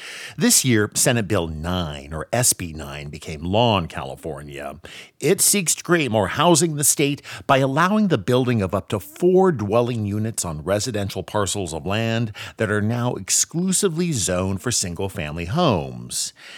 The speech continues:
Housing advocates cheered S B nine's passage as a way to get more housing built in the state, but many city leaders and homeowner groups say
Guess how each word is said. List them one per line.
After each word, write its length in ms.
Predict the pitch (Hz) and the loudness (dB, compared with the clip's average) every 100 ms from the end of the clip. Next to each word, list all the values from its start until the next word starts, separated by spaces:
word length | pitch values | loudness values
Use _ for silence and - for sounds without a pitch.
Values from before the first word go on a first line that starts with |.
| - | -10
Housing 440 | - 160 214 233 214 | 0 2 4 2 0
advocates 580 | 208 202 - 202 - | 0 -2 0 0 0
cheered 600 | - - - 220 196 120 | -4 -2 0 2 4 6
S 160 | 95 101 | 4 2
B 120 | 113 | 0
nine's 340 | 98 87 87 - | 0 0 -2 -4
passage 760 | 196 190 151 78 69 - - - - | 2 2 2 0 -6 -10 -12 -12 0
as 140 | 117 101 | 2 2
a 40 | |
way 220 | 95 98 | 4 2
to 40 | 87 | 2
get 200 | 101 - | -4 -2
more 180 | 90 82 | -4 -4
housing 440 | 82 80 90 87 | -4 -6 -6 -4
built 280 | 156 180 - | -2 0 -2
in 120 | 85 | -4
the 80 | 78 | -2
state, 440 | - 85 62 - - - - - | -4 -6 -10 -14 -20 -20 -18 -4
but 100 | 98 | -2
many 240 | 95 87 | 0 -2
city 320 | 85 - 87 76 | -2 -2 -2 -6
leaders 600 | 85 160 170 151 139 120 | -2 2 4 4 4 2
and 120 | 73 | -4
homeowner 480 | - 143 147 139 131 | 2 4 4 4 2
groups 300 | 95 131 123 | 0 -2 2
say 440 | - 117 110 110 | 2 2 2 0